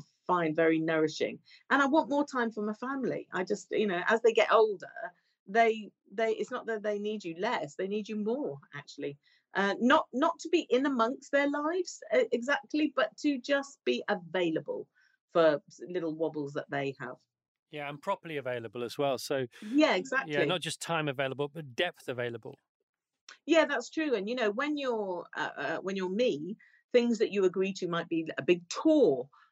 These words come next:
Speaker 1: or you might go and do a pantomime, or you might be in a play, but it means you're leaving home for three months. You know,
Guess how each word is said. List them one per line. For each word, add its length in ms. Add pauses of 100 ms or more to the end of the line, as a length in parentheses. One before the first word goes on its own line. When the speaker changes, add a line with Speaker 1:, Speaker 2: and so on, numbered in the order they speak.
(100)
Speaker 1:
or 560
you 100
might 200
go 80
and 80
do 80
a 60
pantomime, 500
or 40
you 100
might 160
be 80
in 80
a 80
play, 460 (280)
but 100
it 100
means 260
you're 200
leaving 400
home 540
for 120
three 220
months. 560 (580)
You 80
know, 200